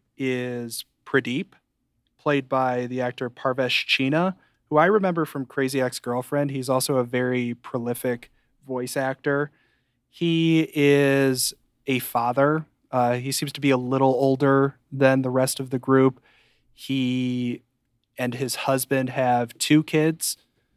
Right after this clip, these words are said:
that Ben is their godfather. But beyond that, I wasn't really sure how he was connected. Clearly fits in with the group, but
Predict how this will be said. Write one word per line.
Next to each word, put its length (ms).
that 560
Ben 300
is 420
their 320
godfather. 880
But 180
beyond 420
that, 380
I 160
wasn't 300
really 160
sure 240
how 260
he 160
was 560
connected. 520
Clearly 360
fits 300
in 200
with 160
the 80
group, 360
but 480